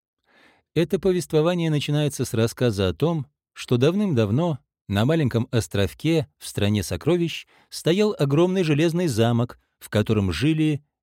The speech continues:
пятьсот Ракшаси. Сноска. В индуистской и буддийской мифологии Ракшасы, от санскритского "ракшас" —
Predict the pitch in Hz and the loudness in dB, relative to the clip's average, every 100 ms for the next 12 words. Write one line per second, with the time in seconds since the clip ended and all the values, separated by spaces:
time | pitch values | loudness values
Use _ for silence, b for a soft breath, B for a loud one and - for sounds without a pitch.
0 | _ 90 87 - - 82 82 - - _ | _ -6 -6 -6 -4 -2 -2 -6 -20 _
1 | - 104 110 - 170 - - 67 _ _ | -4 -2 -2 -4 -4 -6 -12 -14 _ _
2 | _ _ _ _ _ _ - - 180 - | _ _ _ _ _ _ -12 -4 -2 -4
3 | 69 - _ _ _ _ _ b b b | -10 -14 _ _ _ _ _ b b b
4 | b 92 101 104 139 170 - - 143 - | b -4 -2 0 -2 -2 -6 -4 -4 -2
5 | 131 120 131 120 139 127 - 110 98 107 | -4 -2 -2 -2 -2 -4 -2 -2 0 0
6 | 113 175 123 90 82 - 101 92 - - | 0 0 -2 -4 -6 -8 -4 -4 -4 -4
7 | 151 156 - 80 67 _ _ _ _ 110 | -4 -4 -6 -8 -8 _ _ _ _ -4
8 | - 120 110 147 160 - 151 147 147 - | 0 0 0 -2 -4 -4 -2 0 0 -2
9 | 139 139 - 156 - - | -2 -2 -4 -4 -4 -16